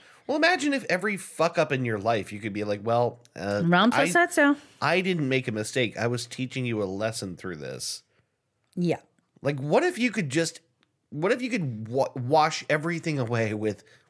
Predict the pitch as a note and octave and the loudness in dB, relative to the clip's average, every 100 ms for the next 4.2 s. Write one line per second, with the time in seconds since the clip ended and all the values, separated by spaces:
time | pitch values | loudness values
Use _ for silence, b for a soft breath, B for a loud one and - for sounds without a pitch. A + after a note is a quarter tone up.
0 | - G#2 A2 F2 F#2 F2+ F2+ F2 D2 A#1 | -4 -2 -2 -2 -6 -6 -6 -6 -8 -12
1 | _ _ _ _ _ - b b b b | _ _ _ _ _ -20 b b b b
2 | b b b b _ - C4 C4+ C4+ B3+ | b b b b _ -8 0 4 4 4
3 | B3+ B3 C#4 D#4+ - - F4 - - A3 | 2 2 2 0 -2 -2 -2 0 2 2
4 | G#3 G#3 | 2 0